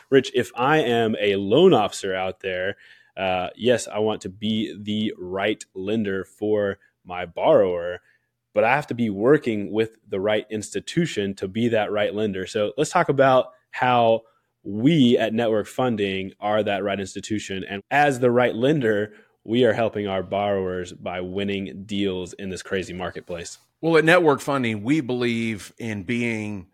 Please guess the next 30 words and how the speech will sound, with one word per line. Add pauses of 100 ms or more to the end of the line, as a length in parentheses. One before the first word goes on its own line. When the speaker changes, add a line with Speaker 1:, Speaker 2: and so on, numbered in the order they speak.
(640)
Speaker 2:
the (100)
s-,
mortgage
specialists,
the
professionals, (340)
in
every
community
that
we
have
branches. (100)
You
want
to
use
a
local
professional,
one
that
understands
the
market,
has
a
great
relationship
with